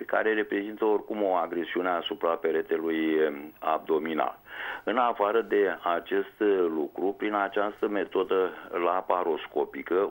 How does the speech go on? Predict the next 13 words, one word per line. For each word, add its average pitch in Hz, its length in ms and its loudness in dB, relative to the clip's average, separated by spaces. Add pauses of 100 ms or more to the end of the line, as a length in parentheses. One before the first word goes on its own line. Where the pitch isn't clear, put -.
orice 107 280 -2
leziune 101 480 -2
din 90 200 -4
cavitatea 85 800 0
abdominală 78 1080 -2 (280)
este 107 300 0
mărită 107 440 -2
de 98 280 -2
zece 98 280 0
ori 90 180 2
prin 95 200 -6
camera 87 680 0
video. 71 380 -2